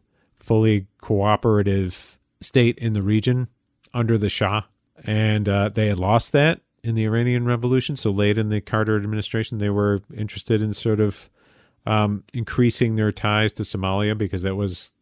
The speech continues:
that was strategically positioned to help them project power in and around the Gulf, around the Horn of Africa, a strategic region that, uh, they took a direct interest in. This was, of course, expanded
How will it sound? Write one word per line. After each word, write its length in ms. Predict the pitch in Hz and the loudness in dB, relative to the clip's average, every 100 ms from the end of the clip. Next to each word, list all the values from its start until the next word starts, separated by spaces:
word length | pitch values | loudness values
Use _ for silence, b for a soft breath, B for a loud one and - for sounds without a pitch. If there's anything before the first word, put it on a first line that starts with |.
| _ | _
that 180 | 85 85 | -8 -6
was 240 | 101 92 | -4 -4
strategically 1300 | - - - - 95 - 98 104 101 107 101 98 92 _ _ | -6 -10 -8 -6 -6 -4 -4 -4 -4 -2 -2 -2 -4 _ _
positioned 600 | 95 87 95 - 107 104 | -8 -6 -4 -4 -6 -4
to 140 | - 92 | -4 -4
help 340 | 95 92 - | -4 -6 -6
them 380 | 98 95 92 90 _ _ _ _ | -4 -4 -6 -10 _ _ _ _
project 540 | - 104 90 104 - - | -4 -2 0 -2 -4 -6
power 540 | - 92 104 104 101 _ _ _ _ _ _ - | -2 0 2 0 -4 _ _ _ _ _ _ -2
in 160 | 113 | 0
and 100 | 104 | 0
around 320 | 98 95 98 | 0 0 0
the 100 | 98 | -2
Gulf, 460 | 92 92 92 - - _ 117 | -2 0 -2 -4 -16 _ 0
around 260 | 113 113 | 2 4
the 100 | 110 | 4
Horn 180 | 107 110 | 4 4
of 100 | 107 | 4
Africa, 480 | 101 - - 107 98 _ _ - | 2 0 -4 -4 -4 _ _ -6
a 60 | 131 | -4
strategic 580 | - 131 - 127 123 | 2 4 6 4 4
region 360 | 123 131 127 80 B B B B B | 6 4 2 -4 B B B B B
that, 400 | 101 101 - - | -4 -4 -4 0
uh, 220 | 104 107 85 B B B B - | 2 2 0 B B B B -4
they 180 | 101 104 | 0 0
took 260 | - 120 | 2 2
a 40 | 107 | 2
direct 340 | 101 101 - | 4 2 2
interest 360 | 101 - 104 - | -2 0 -2 0
in. 140 | 110 | 0
This 180 | 113 - | 0 0
was, 180 | 107 98 | -2 -2
of 120 | - | -6
course, 260 | - 104 - | -2 -2 -2
expanded 840 | - - 98 98 104 120 113 | -6 -6 -2 0 2 0 -2